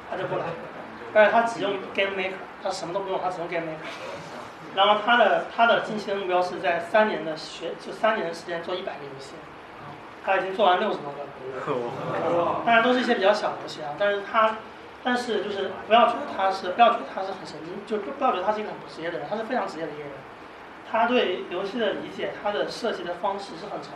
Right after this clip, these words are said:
熟的。我和他合作过一个游戏，嗯，就是我觉得跟他合作是，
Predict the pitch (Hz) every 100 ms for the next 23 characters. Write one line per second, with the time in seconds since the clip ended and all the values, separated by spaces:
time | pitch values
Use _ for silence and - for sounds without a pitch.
0 | - - - - - - - 180 226 -
1 | 180 214 190 165 156 151 156 156 151 -
2 | - - - - - 175 160 160 156 160
3 | - 214 196 185 165 214 220 220 220 156
4 | 156 185 - 185 165 156